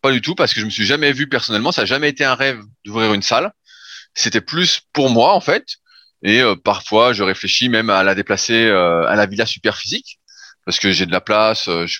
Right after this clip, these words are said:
pourrais, euh, faire une extension, euh, de la Villa Super Physique et faire la salle là-bas. Euh, mais en fait, ouais, ça n'a pas du tout voué à se développer. C'est plus pour, euh, moi, mes potes et les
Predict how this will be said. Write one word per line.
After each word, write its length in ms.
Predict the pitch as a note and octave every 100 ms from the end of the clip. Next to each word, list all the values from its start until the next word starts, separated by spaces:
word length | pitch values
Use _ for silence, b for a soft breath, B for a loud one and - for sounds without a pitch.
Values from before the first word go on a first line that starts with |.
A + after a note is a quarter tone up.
| -
pourrais, 160 | F#2 F2+
euh, 360 | F2+ D#2+ D#2+
faire 140 | E2 G2
une 100 | F#2+
extension, 680 | - G2 F#2 - G2+ G2 F2
euh, 220 | D#2+ D#2+
de 40 | - b _
la 80 | F#2
Villa 120 | F2+
Super 160 | - F#2+
Physique 160 | A#2+ G2+
et 40 |
faire 120 | G2
la 80 | F#2
salle 160 | - F#2
là-bas. 220 | G2+ C#4+ - _ B B B -
Euh, 500 | F2+ F2 D#2+ D2+ C#2+ C#2+
mais 80 | F#2+
en 40 |
fait, 100 | D3
ouais, 120 | F#3
ça 100 | F3+
n'a 60 | G#2+
pas 100 | E3
du 100 | E3
tout 160 | - D#3
voué 160 | D#3+
à 40 | D#3+
se 40 |
développer. 300 | D3 C#3 -
C'est 140 | A#2+ A2
plus 240 | C3 B2
pour, 340 | - C#3+ B2
euh, 60 | G#2
moi, 440 | A2 A#2+ C#3 E3+ b b b -
mes 120 | A2+
potes 340 | - B2+ G3+ -
et 120 |
les 100 | A#2